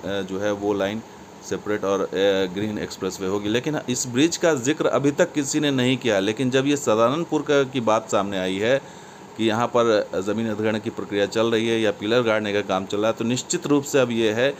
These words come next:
कि एक इसके लिए separate bridge बनाया जाएगा। इससे पहले ये, अ, ऐसी, ऐसा अनुमान था कि इसको बकौर भेजा से जोड़ दिया जाएगा, लेकिन वो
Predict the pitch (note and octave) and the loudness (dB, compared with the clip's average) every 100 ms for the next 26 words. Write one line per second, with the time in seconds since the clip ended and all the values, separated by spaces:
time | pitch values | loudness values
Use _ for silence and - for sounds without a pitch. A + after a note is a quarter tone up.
0 | - - - C3 C3 C3+ B2+ D#3 D3+ D#3 | -12 -18 -2 0 2 0 -2 0 4 4
1 | D#3 C#3 - A#2+ A#2+ D3+ C#3+ A2+ A#2 G#2 | 2 0 0 0 4 2 2 0 0 0
2 | G2 F#2+ F#2+ F#2 G2+ - C3+ B2+ D3+ D#3 | 0 2 2 2 0 0 2 4 4 4
3 | C#3 C#2 F#2 A2 E2 A2 A#2+ B2 - G#2 | 2 0 2 2 2 0 0 -2 0 -2
4 | A2+ B2 G#2+ G#2+ A2+ C#3 C3+ B2 C3 - | 0 0 2 2 2 2 0 0 -2 -4
5 | - - - - C#3 C3+ D3+ C#3 A#2 B2 | -16 -16 -8 0 0 2 0 2 2 2
6 | C3 C3+ A#2+ B2 B2+ A#2+ G#2 G#2 G2 G2 | 2 4 2 2 2 0 2 0 2 0
7 | F#2 F2+ F2+ G2 B2+ D#3 D3 C#3 E3 | 2 0 0 0 0 -2 2 2 2